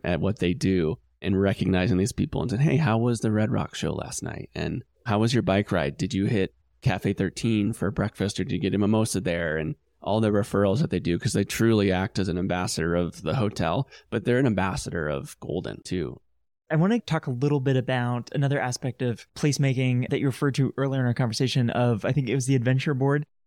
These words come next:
Speaker 2: and where you said you'd want people to enjoy the property, but you also want them to get out. And my question for you is, how do you think about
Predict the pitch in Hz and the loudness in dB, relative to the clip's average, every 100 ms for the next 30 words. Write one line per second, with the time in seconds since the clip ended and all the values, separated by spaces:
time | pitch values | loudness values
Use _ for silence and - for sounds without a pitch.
0 | _ 143 139 139 135 127 139 143 165 - | _ 2 2 4 2 2 0 0 -2 -2
1 | 147 139 139 127 127 113 - 135 139 123 | -2 2 2 2 2 0 -2 -2 0 0
2 | 127 135 143 147 - 143 131 123 113 120 | 0 0 -2 -2 -2 -2 0 0 0 0
3 | - 123 123 120 - - _ _ _ - | -2 -2 -2 -2 -4 -14 _ _ _ -2
4 | 143 139 131 117 - - 147 139 214 214 | 2 4 2 0 -6 -4 -4 0 0 0
5 | 170 143 117 156 165 208 220 - 151 147 | 2 2 2 -2 0 0 0 -2 -2 0
6 | 143 127 123 117 | 2 2 0 -2